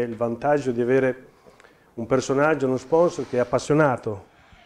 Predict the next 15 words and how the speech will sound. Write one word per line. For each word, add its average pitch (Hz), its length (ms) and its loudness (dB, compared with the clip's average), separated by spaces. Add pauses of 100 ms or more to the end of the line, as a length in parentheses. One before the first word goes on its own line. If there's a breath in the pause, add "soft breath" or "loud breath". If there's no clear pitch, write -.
(460 soft breath)
che 123 120 -10
non 135 140 0
è 165 80 6
facile. 123 540 -4
Si - 160 -16
trovano 139 260 -4
sempre 139 600 -2
gente 135 340 -4
che 131 140 -4
vuole 147 200 0
investire, 160 720 2
pubblicità - 640 -8
sub-, 151 320 -4 (380)
pubblicità 147 480 -2
subito, 156 580 0